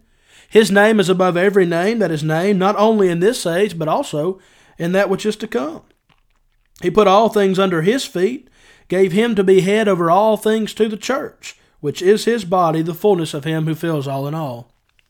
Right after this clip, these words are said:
Again, that's Ephesians one, twenty through twenty-three.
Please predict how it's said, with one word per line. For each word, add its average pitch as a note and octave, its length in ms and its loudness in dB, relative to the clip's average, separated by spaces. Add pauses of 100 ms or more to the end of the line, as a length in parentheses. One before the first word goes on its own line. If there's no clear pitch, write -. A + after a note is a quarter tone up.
(140)
Again, D#3+ 320 -4
that's E3 200 -4
Ephesians F3+ 520 -4
one, C3+ 440 -10 (600)
twenty F3+ 300 2
through D3+ 160 -4
twenty-three. C#3+ 720 -6